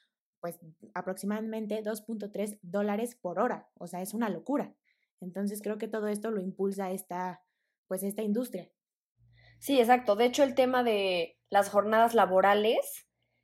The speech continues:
Speaker 2: es algo de lo que se habla muy poco, pero es bien importante. O sea, nosotros como compradores tenemos que preguntarnos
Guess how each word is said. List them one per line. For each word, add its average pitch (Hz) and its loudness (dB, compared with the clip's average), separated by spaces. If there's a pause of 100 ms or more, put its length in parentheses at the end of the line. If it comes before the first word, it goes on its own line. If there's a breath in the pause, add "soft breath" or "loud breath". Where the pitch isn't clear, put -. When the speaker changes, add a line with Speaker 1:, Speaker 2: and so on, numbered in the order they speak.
(260)
Speaker 2:
es 226 6
algo 233 8
de 208 8
lo 196 8
que 196 -2
se 214 4
habla 240 6
muy 254 0
poco, 226 2
pero 214 2
es 214 0
bien 220 2
importante. 196 -2
O 180 -6
sea, 196 -2 (280 soft breath)
nosotros 311 4
como 220 2
compradores 202 8
tenemos 220 0
que 214 -2
preguntarnos 190 0